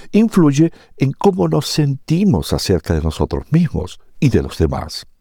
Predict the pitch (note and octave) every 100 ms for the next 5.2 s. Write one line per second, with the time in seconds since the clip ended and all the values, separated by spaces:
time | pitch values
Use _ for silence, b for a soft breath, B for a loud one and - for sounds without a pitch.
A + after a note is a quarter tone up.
0 | - B B B B - D#4 C#4+ C4 -
1 | - - - - C3+ B2+ A#2 - - -
2 | G2 F#2 D3 G#2 E2+ G2 G2 F#2+ - F#2
3 | D#2+ b b b b - F#3+ A#3 - G#2
4 | D3+ D#2+ - C2+ B1+ - - G#2 F2 -
5 | E2 C#2+